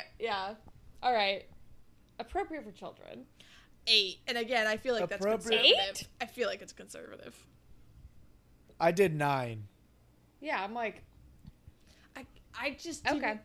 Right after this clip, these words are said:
Speaker 3: And even
Speaker 2: remember.
Speaker 3: nine, like, I'm trying to think of why it wouldn't be ten, and
Speaker 2: Yeah.
Speaker 3: I'm going back and I'm doing
Speaker 1: Was there
Speaker 3: ten.
Speaker 1: swearing?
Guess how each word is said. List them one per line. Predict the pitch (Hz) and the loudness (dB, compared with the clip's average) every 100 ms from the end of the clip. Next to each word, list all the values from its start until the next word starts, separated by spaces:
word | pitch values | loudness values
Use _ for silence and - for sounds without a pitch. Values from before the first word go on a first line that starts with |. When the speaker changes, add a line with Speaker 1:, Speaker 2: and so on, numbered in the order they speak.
| 254 | 2
Speaker 3:
And | 208 233 | 4 4
even | 233 240 208 | 4 4 4
Speaker 2:
remember. | |
Speaker 3:
nine, | 185 196 202 175 | 6 6 4 4
like, | 165 147 - - | 4 4 0 6
I'm | 190 180 | 6 6
trying | - 220 226 | 8 8 8
to | |
think | 214 190 196 190 | 4 2 2 2
of | 156 | 4
why | 147 156 | 6 8
it | 156 139 | 6 4
wouldn't | 139 147 131 | 2 0 -2
be | 131 123 | -4 -4
ten, | - 127 135 165 170 139 | -4 -2 -2 -4 -6 -4
and | 139 131 123 | -2 -4 -4
Speaker 2:
Yeah. | 139 135 - | 0 0 0
Speaker 3:
I'm | |
going | 127 135 131 | 0 0 0
back | 127 123 - | 0 0 -2
and | 117 | -8
I'm | 113 | -6
doing | 110 107 | -6 -6
Speaker 1:
Was | 220 | -6
there | 110 | -6
Speaker 3:
ten. | 226 | -6
Speaker 1:
swearing? | - 220 233 330 440 | -8 -6 -4 -6 -10